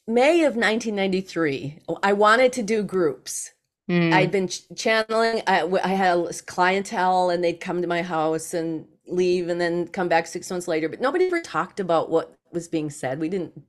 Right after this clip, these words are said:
Speaker 1: but nobody in my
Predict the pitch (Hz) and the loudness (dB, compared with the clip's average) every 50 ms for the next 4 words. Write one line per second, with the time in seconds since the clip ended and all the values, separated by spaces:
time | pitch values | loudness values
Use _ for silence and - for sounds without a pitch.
0 | _ _ _ _ _ - - - - - - - - _ _ _ _ _ _ - | _ _ _ _ _ -20 -20 -20 -20 -20 -20 -20 -20 _ _ _ _ _ _ -4
1 | - 233 254 277 311 - 320 311 302 285 262 - 233 247 247 240 233 226 214 208 | -2 4 6 6 6 8 6 6 6 4 0 2 2 2 4 4 2 2 4 4
2 | 208 202 196 | 4 2 2